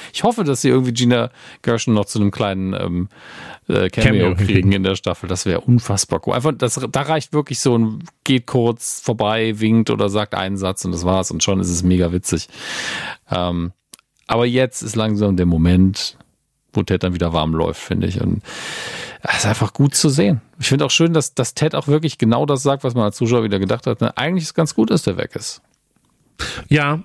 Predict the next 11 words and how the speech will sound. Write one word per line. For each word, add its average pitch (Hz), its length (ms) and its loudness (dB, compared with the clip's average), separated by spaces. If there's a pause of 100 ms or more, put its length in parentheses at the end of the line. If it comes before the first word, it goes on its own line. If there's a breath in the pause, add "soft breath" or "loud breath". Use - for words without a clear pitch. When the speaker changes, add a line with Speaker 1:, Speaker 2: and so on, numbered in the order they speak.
Speaker 2:
und 135 100 2
er 135 80 2
sagt 165 180 0
auch 156 120 0
ganz 156 180 -2
explizit, - 580 -2
„Naja, 156 320 4
ich - 200 0
möchte 156 240 2
halt 139 200 0 (240)
gewinnen, 143 460 0